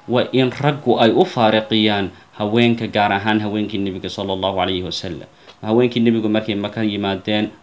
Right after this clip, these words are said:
raggii way u faaruqiyeen oo way ka tageen, ayagaana keligood ku dawaafay Kacbada. Marka samafalkii Cumar ibn al-Khattab uu u samafali jiray haweenkii nebiga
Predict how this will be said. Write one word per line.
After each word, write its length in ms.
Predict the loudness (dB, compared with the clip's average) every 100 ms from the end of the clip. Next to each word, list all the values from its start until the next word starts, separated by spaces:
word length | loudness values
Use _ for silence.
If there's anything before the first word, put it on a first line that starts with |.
| -8
raggii 260 | -6 -4 -2
way 140 | -2
u 120 | -2
faaruqiyeen 600 | -2 -4 -4 -6 -6 -4
oo 80 | -4
way 100 | -4
ka 140 | -6
tageen, 460 | -6 -4 -2 -2 -4 -8 _ -4
ayagaana 520 | 0 0 2 2 0
keligood 480 | 0 0 0 -2 -4
ku 120 | -6
dawaafay 500 | -4 0 0 0 -4
Kacbada. 440 | -2 -2 -2 -4 -6 -10 _ _ -14
Marka 180 | -10
samafalkii 720 | -4 0 0 2 0 2 0 2
Cumar 240 | 4 4
ibn 160 | 4 2
al-Khattab 480 | 0 -4 0 0 2
uu 120 | 0
u 40 |
samafali 480 | 0 0 0 0 -2
jiray 220 | 0 -2
haweenkii 480 | 0 0 2 2 0
nebiga 480 | 2 2 2 0 -2